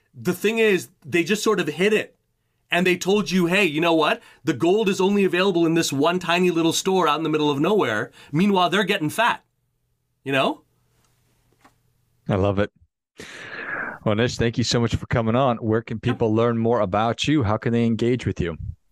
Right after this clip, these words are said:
Speaker 1: Well, I appreciate it. Uh, I, I appreciate the conversation as well. Uh,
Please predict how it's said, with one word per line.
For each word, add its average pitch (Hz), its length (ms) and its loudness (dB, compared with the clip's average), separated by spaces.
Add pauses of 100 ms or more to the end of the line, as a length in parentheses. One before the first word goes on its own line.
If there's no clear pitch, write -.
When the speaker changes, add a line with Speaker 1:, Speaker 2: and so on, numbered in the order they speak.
(240)
Speaker 1:
Well, 165 240 0
I 156 100 0
appreciate 190 420 0
it. 220 200 0
Uh, 131 560 0
I, 127 180 0
I 127 60 0
appreciate 160 280 -2
the 135 60 -8
conversation 147 520 -2
as 110 100 -4
well. 139 380 -2
Uh, 123 360 2